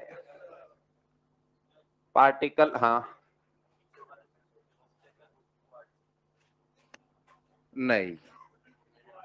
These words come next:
सब जो मुझे गलत जवाब दे रहे हैं सुबह से टू आर जी जवाब दे रहे हैं, पता नहीं वो कैसे निकाल रहे हैं।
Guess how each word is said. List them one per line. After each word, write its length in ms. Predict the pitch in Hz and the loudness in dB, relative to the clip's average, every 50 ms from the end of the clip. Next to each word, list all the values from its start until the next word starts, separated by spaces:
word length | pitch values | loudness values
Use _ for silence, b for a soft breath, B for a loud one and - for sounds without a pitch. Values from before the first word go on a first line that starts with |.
| - _ _ - - - | -20 _ _ -14 -2 2
सब 380 | 185 196 190 - 190 170 - - | 2 2 2 2 -4 -4 -2 2
जो 120 | 185 190 180 | 4 4 4
मुझे 240 | 185 180 180 190 170 | 4 4 4 2 4
गलत 340 | 135 147 147 151 175 170 175 160 | 6 4 6 6 4 4 6 6
जवाब 320 | 160 160 156 160 160 160 - | 6 8 8 6 4 4 2
दे 140 | 131 135 139 | 4 4 6
रहे 120 | 147 147 | 4 4
हैं 100 | 151 156 | 2 0
सुबह 320 | 151 - 143 127 127 135 135 | -2 -4 -4 2 2 2 2
से 200 | 135 - 156 156 | 2 0 -4 -4
टू 440 | - _ _ _ - 147 151 165 170 | -4 _ _ _ -2 0 4 8 8
आर 260 | 165 156 160 156 156 - | 10 10 8 6 4 -4
जी 80 | 156 147 | -6 0
जवाब 340 | 131 123 117 117 117 117 - | 2 4 4 4 4 2 -2
दे 100 | - 90 | -4 -4
रहे 120 | 87 101 107 | -2 -2 -2
हैं, 60 | 107 | -2
पता 220 | - 107 - 110 | -4 -2 -2 -2
नहीं 140 | 110 120 127 | -2 0 -2
वो 60 | 120 113 | -4 -2
कैसे 280 | - 113 110 - 135 120 | -2 -2 -2 -2 -4 -4
निकाल 320 | 110 92 - 90 87 87 - | -4 -2 0 -2 -2 -2 -4
रहे 120 | 92 98 | -6 -6
हैं। 100 | - - | -6 -10